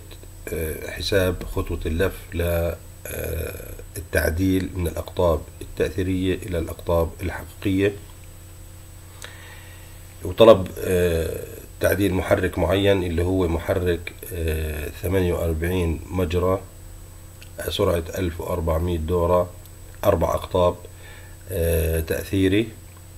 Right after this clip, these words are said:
آه، طبعًا، آه، تقريبًا كنا بنعرف، آه، خطوة اللف إله بتكون، آه، من واحد إلى عشرة، ومن واحد إلى اثناش، ومن واحد إلى أربعتاش، ومن واحد إلى ستاش.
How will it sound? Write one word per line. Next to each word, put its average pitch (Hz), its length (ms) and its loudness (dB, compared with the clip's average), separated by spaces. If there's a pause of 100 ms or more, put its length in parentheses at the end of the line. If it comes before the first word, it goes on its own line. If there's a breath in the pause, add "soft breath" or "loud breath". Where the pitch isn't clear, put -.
(1120 loud breath)
آه، 87 300 0
طبعًا، 92 540 6
آه، 90 200 4
تقريبًا 98 400 4
كنا 92 260 4
بنعرف، 87 540 4
آه، 76 420 -2 (380)
خطوة 92 280 -2
اللف 87 300 0
إله 90 420 2
بتكون، 82 680 0
آه، 73 440 -4 (580)
من 85 160 2
واحد 85 320 2
إلى 82 200 2
عشرة، 85 540 4 (220)
ومن 85 220 -2
واحد 87 320 0
إلى 82 140 -2
اثناش، 87 600 2 (720 loud breath)
ومن 85 220 2
واحد 85 380 4
إلى 87 180 -2
أربعتاش، 85 960 4 (260)
ومن 85 240 0
واحد 87 440 2
إلى 85 380 0 (220)
ستاش. - 640 -4